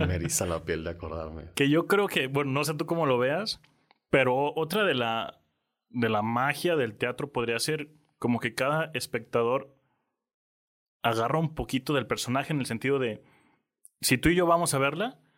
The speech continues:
Speaker 2: tú interpretas un poquito diferente el per-, un personaje que yo. Y en una película no, no siempre es así, o casi nunca es así, ¿sabes?
Speaker 1: Sí, es más como...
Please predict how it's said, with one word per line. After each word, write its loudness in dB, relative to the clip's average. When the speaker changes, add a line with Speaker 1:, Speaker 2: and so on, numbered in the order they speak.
Speaker 2:
tú 6
interpretas 2
un 0
poquito 0
diferente 2
el -2
per-, -2
un -2
personaje -2
que -2
yo. 0
Y 4
en 4
una 4
película 2
no, 0
no 2
siempre 2
es 0
así, 2
o 2
casi 2
nunca 0
es 0
así, -2
¿sabes? -2
Speaker 1:
Sí, 6
es 2
más 2
como... 0